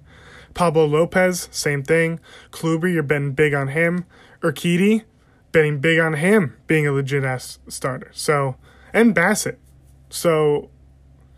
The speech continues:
it's just a lot of, like, what ifs. If even, like, you need most of them to hit, that's the problem.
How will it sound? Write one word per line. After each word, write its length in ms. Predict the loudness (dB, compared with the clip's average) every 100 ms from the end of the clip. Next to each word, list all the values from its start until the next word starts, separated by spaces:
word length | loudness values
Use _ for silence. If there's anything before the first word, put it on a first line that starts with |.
| _ -20 -20 -20 -2
it's 120 | 0 2
just 160 | 2
a 40 | 2
lot 300 | 4 4 2
of, 120 | 0
like, 180 | -2 0
what 300 | -2 -2 -2
ifs. 400 | -6 -6 -10 -14 _ _ -6
If 220 | -4 -4 -8 -12 -12 -10
even, 420 | -2 -2 0 0 0
like, 380 | 0 -2 -6 -20 -20 -20 -20 -20 -20 -20 -20 -20 -20 -10
you 180 | 2 6
need 200 | 6 4
most 340 | 2 0 0 -2
of 60 |
them 120 | -2 -4
to 60 |
hit, 200 | -6 -4
that's 180 | -4 -4
the 100 | -6
problem. 460 | -4 -6 -6 -12